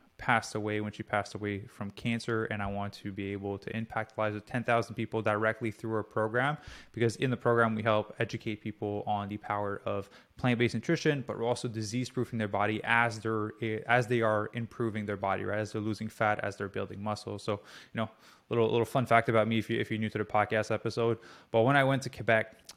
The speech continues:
I crashed so hard, and, uh, that one week that I took off, I just found myself to be more emotional that I normally am, right? I'm a very sweet and sensitive man. I don't, I'm not, like, the big, like, super tough guy.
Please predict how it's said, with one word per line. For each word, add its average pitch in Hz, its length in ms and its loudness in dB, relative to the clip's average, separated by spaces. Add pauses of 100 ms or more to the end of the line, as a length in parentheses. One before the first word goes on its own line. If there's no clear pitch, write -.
(100)
I 117 160 4
crashed 110 640 2 (160)
so 127 320 2
hard, 104 460 2 (100)
and, 107 460 -2
uh, - 20 -6 (560)
that 123 240 4
one 131 220 2
week 127 180 0
that - 100 -8
I 117 100 6
took - 280 -4
off, 123 320 2 (380)
I 120 200 6
just 139 320 -2
found 123 240 4
myself 113 500 0
to - 80 -8
be 107 380 0
more 110 460 2
emotional 117 800 -2 (500)
that 107 440 6
I 107 200 4
normally 107 400 0
am, - 260 -4 (180)
right? 107 260 2
I'm 139 120 0
a 131 40 2
very 143 280 6 (100)
sweet - 400 -2
and 123 120 -2
sensitive 131 520 4
man. 131 380 6
I 113 100 4
don't, 117 240 2
I'm 123 100 2
not, 131 220 6
like, 117 160 4
the 113 80 2
big, 113 180 2
like, 117 200 4
super 147 320 4
tough 147 260 6
guy. 151 380 8